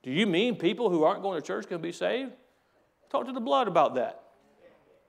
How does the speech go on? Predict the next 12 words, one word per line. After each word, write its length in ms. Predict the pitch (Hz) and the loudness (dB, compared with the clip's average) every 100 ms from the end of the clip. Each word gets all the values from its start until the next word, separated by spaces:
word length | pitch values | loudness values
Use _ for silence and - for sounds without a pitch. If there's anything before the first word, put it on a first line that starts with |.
| _ _ _ | _ _ _
"I 140 | - 151 | -2 -2
just 200 | 151 - | -2 -4
don't 160 | 151 131 | -4 -4
believe." 220 | 165 - | -8 0
Talk 220 | 262 277 | 2 2
to 40 | 277 | -2
the 80 | |
blood 240 | 226 262 269 | 0 0 2
about 300 | 214 175 135 | 2 0 0
that. 300 | 117 - - _ _ _ _ _ _ _ _ _ _ _ _ _ _ _ _ _ _ _ - | -4 -6 -16 _ _ _ _ _ _ _ _ _ _ _ _ _ _ _ _ _ _ _ -4
Number 160 | 151 | -4
four, 480 | 147 170 147 117 98 | 2 6 6 4 0